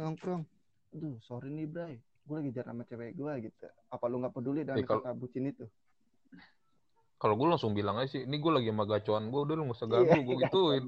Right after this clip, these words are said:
Speaker 2: gacoan.
Speaker 1: Gacoan. <laughs> Udah kayak Mandra lu gacoan. <laughs> Kalau lu, lu
Speaker 2: Gue
Speaker 1: sendiri,
Speaker 2: sih
Speaker 1: lu sendiri gimana, Rin? Hal apa nih yang pernah lu rasakan lah, hal terbucin gitu, yang pernah,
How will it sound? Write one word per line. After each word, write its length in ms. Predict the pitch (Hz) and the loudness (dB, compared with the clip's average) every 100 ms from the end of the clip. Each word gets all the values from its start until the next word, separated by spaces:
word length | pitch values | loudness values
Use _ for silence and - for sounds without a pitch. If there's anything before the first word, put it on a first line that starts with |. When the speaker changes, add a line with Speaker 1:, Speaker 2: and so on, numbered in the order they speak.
| 123 120 | -4 -6
Speaker 2:
gacoan. 420 | - 131 127 123 131 - | -2 0 0 -2 -6 -2
Speaker 1:
Gacoan. 400 | 131 - - - | 2 8 8 8
<laughs> 720 | - 165 - - - - - | 2 -6 -8 -20 -18 -12 4
Udah 80 | 156 | 6
kayak 160 | 151 | 6
Mandra 320 | 208 247 196 | 6 6 8
lu 140 | - 381 | 8 8
gacoan. 420 | - 370 - - - - - | 6 6 4 2 -2 -16 -18
<laughs> 600 | - - 302 392 466 - 508 - - _ - - - - - - - _ - _ _ - _ _ _ _ _ - - 359 320 240 - - | -12 0 4 8 10 8 4 0 -20 _ -12 -2 0 0 -4 -20 -20 _ -10 _ _ -20 _ _ _ _ _ -4 4 4 4 0 -6 4
Kalau 180 | 156 160 | 6 8
lu, 160 | 226 226 - - | 8 8 4 2
lu 120 | 170 | 4
Speaker 2:
Gue 0 | |
Speaker 1:
sendiri, 240 | 127 165 | 6 6
Speaker 2:
sih 120 | 170 135 - - - - - - | 6 4 0 -14 -20 -20 -20 0
Speaker 1:
lu 140 | 156 | 2
sendiri 280 | 147 147 165 175 | 4 8 8 8
gimana, 440 | 156 147 143 151 143 | 6 6 6 6 6
Rin? 240 | 135 117 - - - | 4 0 -6 -20 -6
Hal 200 | 131 131 | 0 0
apa 240 | - 147 | 0 -2
nih 240 | 147 143 135 - _ _ _ - | -2 -6 -10 -16 _ _ _ -12
yang 160 | 120 113 - 123 | -8 -8 -12 -18
pernah 280 | - 127 127 | -12 -8 -4
lu 600 | 123 123 123 127 127 127 | -2 -2 0 0 -2 -4
rasakan 540 | 120 117 123 - 135 | -8 -8 -8 -6 -8
lah, 160 | 139 131 127 _ | -8 -10 -12 _
hal 120 | 120 | -8
terbucin 720 | 123 135 120 123 - 180 135 | -6 -6 -4 -6 0 2 2
gitu, 280 | 123 - 117 | -4 -6 -6
yang 120 | 120 | -6
pernah, 400 | 117 - 123 120 | -8 -8 -8 -8